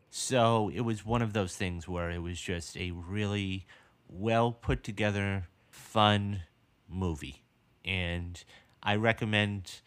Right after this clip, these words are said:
all I'll say is this, I recommend it. And I really hope it does well this weekend. So, but, yeah. And it's gonna be fascinating, too, with all of these new movies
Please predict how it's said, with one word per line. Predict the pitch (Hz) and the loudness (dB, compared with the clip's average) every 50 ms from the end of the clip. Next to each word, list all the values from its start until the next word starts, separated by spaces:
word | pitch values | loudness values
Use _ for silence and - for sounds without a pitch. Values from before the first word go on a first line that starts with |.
| _ - - - _ | _ -20 -20 -12 _
all | - 123 127 | 0 4 6
I'll | 127 127 127 | 6 6 4
say | 120 - 120 113 110 | 4 2 2 4 4
is | 98 95 85 | 2 0 0
this, | 92 90 85 78 - - - - - | -2 -2 -2 -4 -6 -8 -10 -12 -6
I | - 101 | -4 -2
recommend | 98 95 92 - - 95 87 87 80 73 | 0 0 0 -2 -2 -2 -2 -2 -4 -6
it. | - - _ - _ _ _ _ _ _ - | -10 -14 _ -20 _ _ _ _ _ _ -8
And | 98 90 85 87 | -6 -6 -4 -6
I | 90 92 95 85 | -6 -6 -6 -6
really | 82 95 104 98 90 87 | -2 0 0 0 0 0
hope | 80 95 90 - 90 | 0 -2 -2 -2 -4
it | 78 | -4
does | 92 85 80 71 | -4 -6 -6 -6
well | 80 78 80 76 | -6 -6 -6 -6
this | 71 69 - - | -8 -10 -12 -14
weekend. | - - - - - - - _ - | -14 -14 -14 -16 -16 -18 -18 _ -20
So, | - - - - - - _ _ _ _ _ _ _ _ _ | -16 -14 -14 -14 -14 -16 _ _ _ _ _ _ _ _ _
but, | 156 170 190 156 98 98 107 - - - - - - _ _ _ - | 6 6 6 6 4 -2 -6 -10 -14 -16 -18 -18 -20 _ _ _ -4
yeah. | - 120 107 82 73 - - - _ - - _ - | 2 4 4 4 2 -2 -10 -18 _ -20 -20 _ -4
And | 131 120 | -2 -2
it's | 123 120 - | -2 -2 0
gonna | - 202 180 151 | 2 2 4 4
be | 135 127 | 2 2
fascinating, | 117 - 131 113 104 104 - - 113 110 101 101 98 98 90 | 4 6 8 8 8 6 4 2 0 2 2 2 2 0 0
too, | - - 104 95 95 | 0 2 2 2 2
with | 87 92 95 87 - - - - | 2 0 0 0 -2 -6 0 2
all | 107 113 123 131 | 4 4 4 4
of | 127 113 | 4 2
these | 113 101 92 95 95 | 2 0 0 -2 -4
new | 95 92 101 110 113 | -2 0 0 0 2
movies | 117 117 113 110 104 110 104 104 104 - - - | 2 2 0 0 0 0 0 -2 -2 -4 -8 -10